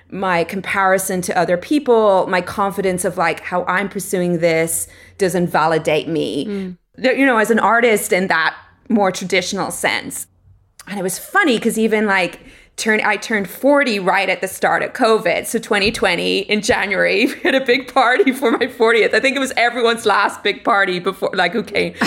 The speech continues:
Speaker 1: They're like, "That was my last <laughs> event." But it was funny 'cause you think, I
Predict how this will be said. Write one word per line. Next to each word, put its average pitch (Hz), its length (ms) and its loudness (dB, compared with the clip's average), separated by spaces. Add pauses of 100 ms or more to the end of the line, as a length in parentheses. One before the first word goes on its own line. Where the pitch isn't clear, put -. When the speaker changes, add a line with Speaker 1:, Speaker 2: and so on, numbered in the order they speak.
Speaker 1:
They're 202 100 0
like, - 140 0
"That 208 160 0
was 214 160 0
my 220 120 2
last 240 420 2
<laughs> 294 80 4
event." 320 340 0 (420)
But 285 120 2
it 320 60 0
was 330 160 0
funny 370 220 2
'cause 294 200 2
you 285 100 4
think, 349 340 0
I 277 180 0